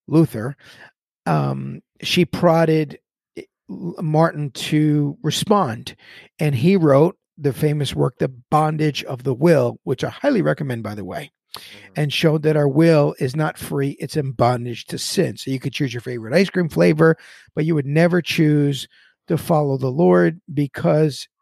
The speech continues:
Speaker 1: you are dead. And dead man, they don't respond.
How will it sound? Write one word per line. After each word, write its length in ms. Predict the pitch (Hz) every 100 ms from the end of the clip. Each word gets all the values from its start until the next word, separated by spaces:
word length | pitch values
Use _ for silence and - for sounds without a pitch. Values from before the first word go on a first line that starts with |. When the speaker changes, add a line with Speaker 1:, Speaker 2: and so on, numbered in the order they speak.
| -
Speaker 1:
you 280 | 147 156 160
are 160 | 135 135 113 120 -
dead. 480 | 175 139 120 120 - - _ _
And 180 | - 127 120
dead 220 | 175 202
man, 400 | 220 220 233 240 _ _ _
they 260 | - 127 160
don't 260 | 170 165
respond. 760 | 170 - - 185 156 101 180 131